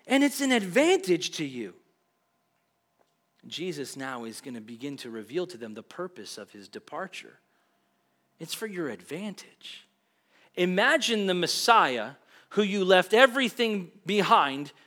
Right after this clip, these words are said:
to follow, and you're walking with him, living with him, just following everything that he does, and he tells you to do. And now he says, "I'm going, and it's to your benefit." Like, what benefit?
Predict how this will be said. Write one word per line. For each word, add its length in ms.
to 120
follow, 640
and 140
you're 100
walking 480
with 160
him, 240
living 300
with 160
him, 220
just 280
following 760
everything 680
that 160
he 260
does, 480
and 100
he 200
tells 340
you 80
to 100
do. 380
And 80
now 100
he 80
says, 180
"I'm 220
going, 380
and 140
it's 180
to 100
your 240
benefit." 640
Like, 140
what 280
benefit? 520